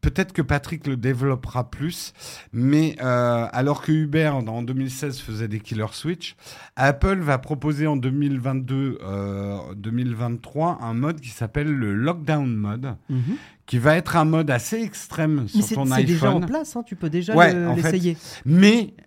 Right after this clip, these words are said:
Speaker 1: c'est pas, c'est, les particuliers n'y auront pas droit. C'est réservé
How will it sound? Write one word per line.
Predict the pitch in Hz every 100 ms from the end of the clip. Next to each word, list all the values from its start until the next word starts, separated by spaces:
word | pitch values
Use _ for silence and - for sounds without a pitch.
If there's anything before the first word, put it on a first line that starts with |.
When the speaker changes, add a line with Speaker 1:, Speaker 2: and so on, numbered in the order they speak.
| _ -
Speaker 1:
c'est | - 151
pas, | 160 165 170 131
c'est, | - 139 131 127 -
les | 127 131
particuliers | 147 131 - 120 139 160
n'y | 165 156
auront | 135 123
pas | 127
droit. | 104 92 87 _
C'est | - 143
réservé | 139 156 165 147 147 170